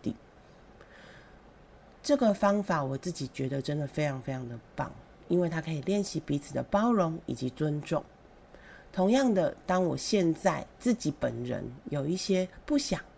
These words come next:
但是却不得不做的事情的时候，我也会用这个方法先和自己的内在小孩和解，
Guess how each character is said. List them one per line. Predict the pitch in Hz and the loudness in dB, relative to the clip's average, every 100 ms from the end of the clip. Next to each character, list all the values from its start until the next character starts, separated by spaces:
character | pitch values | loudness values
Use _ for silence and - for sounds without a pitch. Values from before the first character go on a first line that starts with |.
| - | -6
但 | 165 | 0
是 | 175 | 0
却 | 165 170 | 2 0
不 | 185 | 0
得 | 202 156 | -2 -2
不 | 135 | -4
做 | - 170 | -2 -2
的 | 143 | -2
事 | - | -4
情 | 156 131 | -6 -6
的 | 113 | -10
时 | 117 - | -10 -12
候， | - - - - - - - - - - | -6 -6 -6 -8 -20 -20 -20 -20 -10 2
我 | 190 | 4
也 | 170 | 6
会 | 180 | 6
用 | 180 | 4
这 | 175 | 2
个 | 170 | -2
方 | 160 151 | -2 -4
法 | 147 - - | -4 -6 -6
先 | - 147 | -8 -6
和 | 151 | -6
自 | 143 | -6
己 | 143 131 | -6 -6
的 | 110 | -2
内 | 170 | 0
在 | 202 226 | 0 0
小 | 190 | -2
孩 | 139 131 | -4 -6
和 | 135 - 135 | -6 -6 -4
解， | 156 - - | -4 -4 -6